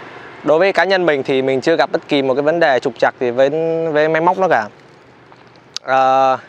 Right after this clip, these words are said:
ngoại trừ là mình chỉ, à, à, thường xuyên thay nhớt, thì các loại nhớt thì mình cũng chỉ sử dụng các loại nhớt, ừ, tầm một nghìn năm trăm cây là mình thay rồi, chứ không có sử dụng những loại nhớt, ừ, nhiều hơn như là ba nghìn cây. Tại vì mình muốn là luôn luôn thay đổi các loại nhớt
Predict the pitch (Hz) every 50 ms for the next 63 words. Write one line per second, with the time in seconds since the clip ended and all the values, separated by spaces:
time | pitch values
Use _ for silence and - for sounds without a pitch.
0 | - - _ _ - 131 131 139 131 - 151 143 143 139 135 135 131 131 131 131
1 | 127 131 127 117 - 127 117 110 110 117 117 120 120 123 120 - - - - -
2 | - - - - - - - - - _ _ _ - - 120 123 123 120 - -
3 | 131 131 123 - - - 151 151 165 160 160 165 185 220 - _ _ - - 131
4 | 131 160 175 175 151 151 156 180 202 - - 151 139 139 131 123 131 143 151 -
5 | 135 120 113 110 110 - - - - 113 113 120 131 131 - 165 175 170 120 143
6 | 147 170 196 - - 175 170 165 160 156 156 151 - 139 127 127 127 127 127 123
7 | 123 127 131 139 151 143 - 160 156 135 - 151 151 143 139 131 123 - 147 147
8 | 139 131 120 117 113 - 160 151 - 156 151 156 170 - - 127 113 117 127 147
9 | 156 143 120 139 156 180 180 - 160 151 151 147 143 143 143 143 143 135 127 120
10 | 139 147 143 147 143 135 127 123 117 117 110 107 - _ - - - _ _ _
11 | _ - - 143 143 143 139 131 117 113 - 147 143 143 143 _ - _ _ _
12 | _ _ - 120 120 120 120 120 120 123 127 127 123 147 180 185 165 135 135 143
13 | 151 147 143 151 151 147 143 160 156 147 147 127 120 127 156 160 139 139 151 175
14 | 196